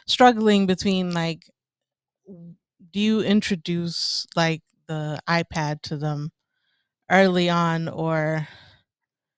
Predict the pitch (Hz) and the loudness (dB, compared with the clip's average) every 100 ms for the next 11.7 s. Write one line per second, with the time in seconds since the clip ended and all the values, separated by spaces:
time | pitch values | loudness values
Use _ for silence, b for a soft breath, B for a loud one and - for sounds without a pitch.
0 | _ _ _ _ _ _ _ - 170 151 | _ _ _ _ _ _ _ -4 0 2
1 | 202 202 190 190 185 180 165 226 269 202 | 2 2 2 0 0 -2 0 2 2 2
2 | 185 175 180 185 180 147 170 170 - - | 2 2 2 0 -4 -8 -8 -8 -10 -12
3 | - - - 180 190 170 165 165 151 165 | -14 -10 -4 -4 -2 -2 -2 -2 -4 -8
4 | 160 - - 220 175 160 170 156 160 160 | -8 -12 -6 -4 -4 -4 -6 -6 -6 -6
5 | 170 165 160 165 156 151 151 151 151 160 | -4 -4 0 0 0 -2 -2 -4 -6 -6
6 | 147 - _ _ _ _ _ _ 175 170 | -6 -6 _ _ _ _ _ _ -4 -2
7 | 196 170 170 165 165 - 156 - - 165 | -2 0 2 0 0 -2 -4 -6 -6 -4
8 | 156 156 151 - 160 151 156 170 170 160 | -4 -4 -4 -6 -6 -4 0 0 0 0
9 | 151 147 156 147 165 156 - - - 170 | -2 -4 -6 -4 -4 -4 -8 -10 -2 0
10 | 170 151 - 156 170 147 143 143 - 156 | 2 -2 -4 -6 -4 -4 -4 -4 -6 -6
11 | 147 117 165 156 - 156 147 | -6 -4 -4 -4 -4 -6 -8